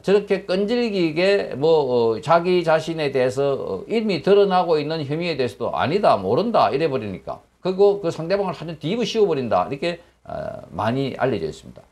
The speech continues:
대장동도 그건 몸통이 이재명이 몸통이 아니라 국민의힘이 몸통이다. 또는 윤석열 대통령 보고 당시 선거 경선, 어, 이 대통령 선거할 때 그 윤석열 몸통이다. 몸통이 윤석열이다. 이렇게 주장해서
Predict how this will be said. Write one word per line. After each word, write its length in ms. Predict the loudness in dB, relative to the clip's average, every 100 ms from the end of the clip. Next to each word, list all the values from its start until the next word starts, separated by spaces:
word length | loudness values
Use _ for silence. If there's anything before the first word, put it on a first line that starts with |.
| _ _
대장동도 760 | 2 4 4 2 0 0 -2 -2
그건 400 | 0 0 0 -10 -4
몸통이 680 | 0 0 0 -2 -2 -2
이재명이 500 | -4 0 4 4 2
몸통이 420 | -2 -2 -4 -4 -2
아니라 380 | 0 0 -2 -6 _ -4
국민의힘이 560 | 0 2 2 0 0
몸통이다. 500 | -2 -4 -4 -8 -8
또는 220 | -6 -2
윤석열 960 | 2 2 2 0 0 0 -2 -4 -8 -6
대통령 480 | -4 -4 -2 -4 -4
보고 380 | -4 -2 -4 -6 _
당시 360 | -6 -4 -2 -4
선거 540 | -4 -4 -2 0 0
경선, 460 | 0 -2 -2 -4 -6 _ _
어, 260 | -8 -6 -6
이 220 | -6 -8 -10 _ _ _ _ _ -20 -8
대통령 400 | -4 -2 0 -2
선거할 480 | -2 0 2 2 0
때 320 | -4 -4 -6 -12 _ _
그 140 | -6 -4
윤석열 1200 | 0 0 0 0 -2 -2 -2 -2 -6 -8 -8 -8
몸통이다. 580 | -4 -4 -4 -6 -8 -12 -18 _
몸통이 360 | -4 -2 -2 -2
윤석열이다. 540 | -2 -2 -2 -4 -4
이렇게 300 | -4 -4 -4
주장해서 540 | 0 2 2 -2 -4